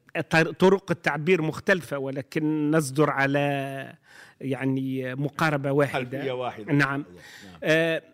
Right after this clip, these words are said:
Speaker 1: هو الحد-، الحديث على المراجعات وعلى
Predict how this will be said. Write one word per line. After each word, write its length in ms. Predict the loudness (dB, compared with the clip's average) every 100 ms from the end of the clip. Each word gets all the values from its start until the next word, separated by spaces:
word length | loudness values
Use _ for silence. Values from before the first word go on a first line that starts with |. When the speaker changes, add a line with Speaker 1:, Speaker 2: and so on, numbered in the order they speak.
| _ -20 -20 _ 2
Speaker 1:
هو 180 | 4
الحد-، 480 | 2 2 -2 -2 -8 -10
الحديث 640 | -10 -2 -2 2 2 2 -2
على 240 | -2 -2
المراجعات 1300 | -2 -2 -2 0 2 2 0 -4 -4 -4 -4 -4 -4
وعلى 680 | -2 -2 -2 -2 -4 -8